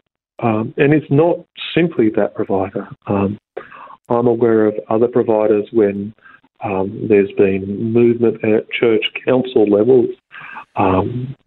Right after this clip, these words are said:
at a regional gathering space. There has been suggestion by local churches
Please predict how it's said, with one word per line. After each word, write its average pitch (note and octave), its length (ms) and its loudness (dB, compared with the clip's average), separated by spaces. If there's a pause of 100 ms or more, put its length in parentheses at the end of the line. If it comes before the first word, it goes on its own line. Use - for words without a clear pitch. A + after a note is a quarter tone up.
(120)
at G#2 120 0
a G#2+ 80 4
regional A2+ 520 2
gathering G#2 580 0
space. G#2+ 240 -6 (540)
There A2 120 4
has A2+ 120 -4
been A#2 200 2
suggestion A2+ 760 -2
by G2+ 300 0
local G#2+ 380 2
churches G#2 560 0